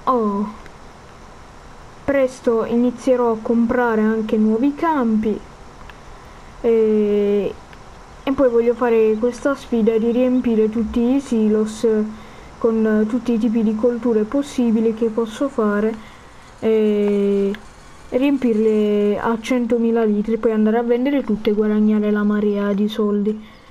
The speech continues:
Adesso scarichiamo, ok, scarichiamo la mietitrebbia che sta raccogliendo il mais e continuiamo.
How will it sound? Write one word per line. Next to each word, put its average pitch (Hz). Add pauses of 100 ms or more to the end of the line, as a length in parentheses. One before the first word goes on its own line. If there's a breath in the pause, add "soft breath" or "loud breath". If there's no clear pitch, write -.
(1040 loud breath)
Adesso 233
scarichiamo, 240 (1040)
ok, - (1300 loud breath)
scarichiamo 254
la 214
mietitrebbia 214 (1080 loud breath)
che 233
sta 226
raccogliendo 220
il 277
mais 208 (120)
e 220
continuiamo. 202